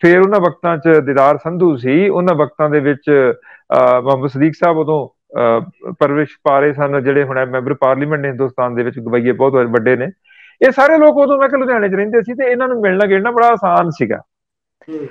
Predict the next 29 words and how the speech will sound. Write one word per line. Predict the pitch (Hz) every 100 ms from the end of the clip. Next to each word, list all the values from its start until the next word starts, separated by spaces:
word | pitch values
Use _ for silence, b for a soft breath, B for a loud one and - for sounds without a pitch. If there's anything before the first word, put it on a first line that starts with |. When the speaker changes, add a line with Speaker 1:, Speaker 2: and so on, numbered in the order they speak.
| -
Speaker 1:
ਕਪੂਰ | 185 226 247
ਸਿੰਘ | 247 247
ਆਈ | 226
ਸੀ | 202 254
ਐਸ | 226
ਲੁਧਿਆਣੇ | 233 226 208
'ਚ |
ਰਹਿੰਦੇ | 196 208 220
ਸੀ। | 185 190 - _ _ _ _ _ _
ਸੋ | 294 294 - - _
ਸੰਤ | 214 214
ਸਿੰਘ | 269
ਸੇਖੋਂ | 190 220 220
ਲੁਧਿਆਣੇ | 240 247 233
'ਚ | 208
ਰਹਿੰਦੇ | 208 214 208
ਸੀ। | 196 190 _ _ _ _ _
ਮੈਂ | 147 165
ਕਿਹਾ, | 196 285 - _ 185
"ਐਡੇ | 202 190 277
ਵੱਡੇ | 269 247
ਲੁਧਿਆਣੇ | 233 226 214 170 170
ਤੋਂ | 165 208
ਹੁਣ | 190 202
ਸੁੰਗੜ | - 185 202
ਕੇ | 185 220
ਹੁਣ | 220
ਮੇਰੇ | 208 208
ਵਰਗੇ, | 214 196 208